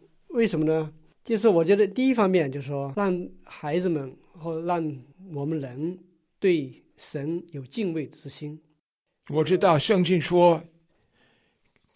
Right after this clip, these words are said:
Speaker 2: 敬畏神是智慧的开端，所以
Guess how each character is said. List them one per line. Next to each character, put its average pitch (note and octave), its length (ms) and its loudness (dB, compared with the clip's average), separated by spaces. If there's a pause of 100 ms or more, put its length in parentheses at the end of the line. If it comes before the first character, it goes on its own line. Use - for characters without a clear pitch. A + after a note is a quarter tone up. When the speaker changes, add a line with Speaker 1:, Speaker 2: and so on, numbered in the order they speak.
(240)
Speaker 2:
敬 G#3+ 300 4
畏 F#3 180 4
神 C3 340 -4
是 C#3 320 -6 (120)
智 G3 200 0
慧 D3 200 2
的 A#2+ 120 -8
开 - 240 -10
端， B2 400 -6 (840)
所 F3+ 280 2
以 D3+ 540 0